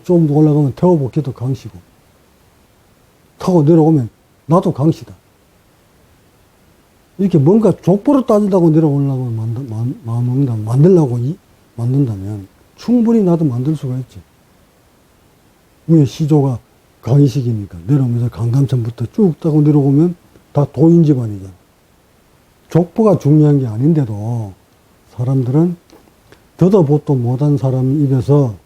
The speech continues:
도 얘기가 툭 튀어나오고 진리 얘기가 나오고 미륵 얘기가 나오고 깨달음 얘기가 나오다 보니 사람들은 의아해야 합니다. 그래서 검증기관이 필요해요.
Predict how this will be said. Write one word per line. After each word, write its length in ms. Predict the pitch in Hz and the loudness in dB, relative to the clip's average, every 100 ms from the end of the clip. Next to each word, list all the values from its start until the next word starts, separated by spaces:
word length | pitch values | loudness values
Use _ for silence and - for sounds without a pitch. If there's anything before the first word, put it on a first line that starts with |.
| _ _ _ - | _ _ _ -4
도 180 | 117 143 | 0 2
얘기가 380 | 139 139 135 123 - | 4 2 0 -4 -8
툭 200 | 127 - | -14 -10
튀어나오고 680 | 151 135 117 120 120 107 85 _ _ _ _ _ _ _ _ _ | -4 -4 -4 -4 -6 -8 -12 _ _ _ _ _ _ _ _ _
진리 460 | - 160 143 131 120 | 0 2 2 0 -4
얘기가 280 | 117 120 113 | -4 -6 -6
나오고 460 | 107 113 117 107 87 _ _ _ - | -6 -8 -8 -10 -14 _ _ _ -2
미륵 380 | 135 160 123 110 | 2 2 0 -4
얘기가 360 | 113 123 120 | -6 -6 -8
나오고 480 | 107 101 120 123 101 82 _ _ _ _ _ | -8 -8 -8 -8 -10 -14 _ _ _ _ _
깨달음 460 | 165 147 143 131 113 | -2 2 2 2 0
얘기가 340 | 117 113 120 | -4 -4 -6
나오다 400 | 101 104 113 113 | -6 -8 -8 -8
보니 540 | 98 104 101 101 104 90 _ _ _ _ _ | -8 -8 -10 -10 -10 -14 _ _ _ _ _
사람들은 600 | - 123 120 117 123 127 120 107 | -10 -6 -6 -6 -6 -8 -12 -10
의아해야 560 | 117 120 131 135 151 | -6 -4 -2 0 0
합니다. 300 | 110 92 92 _ _ _ _ _ _ _ _ _ _ _ _ _ _ _ - | -2 -10 -18 _ _ _ _ _ _ _ _ _ _ _ _ _ _ _ -4
그래서 240 | 139 151 | -2 -2
검증기관이 960 | - 143 165 185 190 185 156 139 127 110 | -2 2 4 4 4 2 0 -2 -4 -8
필요해요. 380 | - 120 95 92 | -10 -12 -12 -14